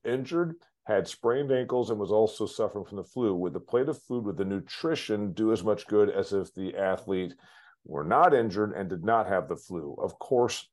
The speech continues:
the nutrition will go further and you'll get more result. Kelly Garrett says that's exactly what we do with our, with our fields. We put a whole bunch of, uh,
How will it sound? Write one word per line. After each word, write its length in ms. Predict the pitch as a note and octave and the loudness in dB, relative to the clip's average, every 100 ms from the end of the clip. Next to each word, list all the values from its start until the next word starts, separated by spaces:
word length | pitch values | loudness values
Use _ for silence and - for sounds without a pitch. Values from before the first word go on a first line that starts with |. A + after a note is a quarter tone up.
| _ _ | _ _
the 160 | A2 G2+ | -8 -4
nutrition 680 | F#2+ F2+ - G#2 - F#2+ E2+ | -4 -6 -2 -2 0 -4 -2
will 160 | F2+ | -4
go 200 | E2+ E2 | -4 -6
further 460 | D2+ - C#3 C3+ B2+ | -8 -2 2 2 2
and 80 | G2+ | 0
you'll 100 | F2+ | 0
get 220 | G#2 F#2+ | -2 -2
more 160 | F#2 F2 | -2 -2
result. 520 | E2+ G2+ F#2 D2 - - _ _ _ _ - | 0 2 2 0 -8 -20 _ _ _ _ 0
Kelly 240 | C#3+ B2+ | 2 4
Garrett 320 | G2 B2+ A2 | 4 4 4
says 200 | - G#2 | 2 2
that's 200 | F2 E2+ | 2 -2
exactly 500 | F2+ E2 G#2 B2 C3 | -6 -6 -2 0 2
what 140 | A#2 G#2+ | 0 0
we 80 | G2+ | -2
do 180 | G#2 | -2
with 180 | G#2 G2 | -2 -2
our, 220 | F#2 F2+ D2+ _ _ _ - | -4 -6 -10 _ _ _ -12
with 120 | F2+ F2+ | -6 -4
our 80 | |
fields. 560 | - - F#2 E2 - - _ - - | -4 -2 0 -2 -4 -14 _ -20 -6
We 120 | F#2+ | -6
put 240 | - B2 | 2 4
a 80 | G2+ | 4
whole 180 | F#2 B2 | 6 4
bunch 340 | C3 C3+ C3+ | 4 2 4
of, 220 | B2+ A#2 - _ _ - | 4 4 -2 _ _ -2
uh, 360 | F#2+ F#2+ F#2 | 2 4 4